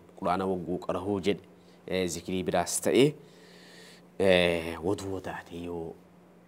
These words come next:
zikirii san jedhe irra caalaadha jechuudha. Eh, maaliifi wagguu namni wagguu Rabbiin zaakkaru, Rabbii isaa zaakkaraa jira, Rabbii wajjiniin maqoo ba'aa jira, eh, akka waan Rabbii wajjin hiwaara godhaa jiruuti,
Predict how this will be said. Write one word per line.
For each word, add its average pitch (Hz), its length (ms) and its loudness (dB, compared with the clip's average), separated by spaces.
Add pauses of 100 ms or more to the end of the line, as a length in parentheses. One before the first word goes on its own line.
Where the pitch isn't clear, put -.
(380)
zikirii 92 380 -8
san 85 160 -10
jedhe 80 160 -8
irra 80 140 -14
caalaadha - 420 -12
jechuudha. - 360 -16 (1080)
Eh, 80 400 -8
maaliifi 85 640 -2 (460)
wagguu 87 280 -6
namni 90 200 0
wagguu 87 220 -4
Rabbiin 87 380 -2
zaakkaru, 82 560 -4 (560)
Rabbii 90 220 -4
isaa 85 200 -4
zaakkaraa 82 400 -4
jira, 85 200 -2
Rabbii 82 280 -2
wajjiniin 85 320 -4
maqoo 87 340 -4
ba'aa 85 300 -2
jira, 95 300 0 (840)
eh, 90 480 -2
akka - 220 -8
waan 95 160 2
Rabbii 92 200 -2
wajjin 87 240 -2
hiwaara 92 360 0
godhaa 92 300 -6
jiruuti, 87 460 -10